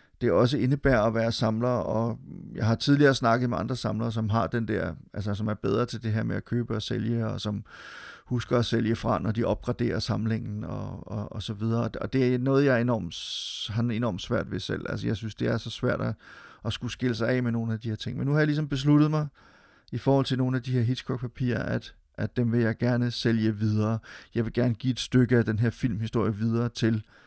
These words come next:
øh, nogle mennesker, som er lige så fascineret og interesseret i det her, som jeg selv er. Så hvis man er stor Hitchcock-fan, så er der i hvert fald mulighed for at,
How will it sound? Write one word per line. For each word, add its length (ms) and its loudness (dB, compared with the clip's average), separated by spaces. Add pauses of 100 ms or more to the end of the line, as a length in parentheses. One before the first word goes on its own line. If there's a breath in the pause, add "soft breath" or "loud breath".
(440 soft breath)
øh, 880 2
nogle 200 2
mennesker, 300 -2
som 180 0
er 60 2
lige 120 0
så 120 -2
fascineret 540 0
og 100 0
interesseret 720 0 (720 loud breath)
i 100 -4
det 180 4
her, 200 4
som 200 0
jeg 100 0
selv 260 -4
er. 280 -6
Så 140 -10
hvis 200 -10
man 140 -2
er 60 2
stor 300 -2
Hitchcock-fan, 680 -2
så 100 0
er 40 0
der 100 0
i 40 2
hvert 140 -2
fald 140 -2
mulighed 400 -2
for 380 -2
at, 60 -4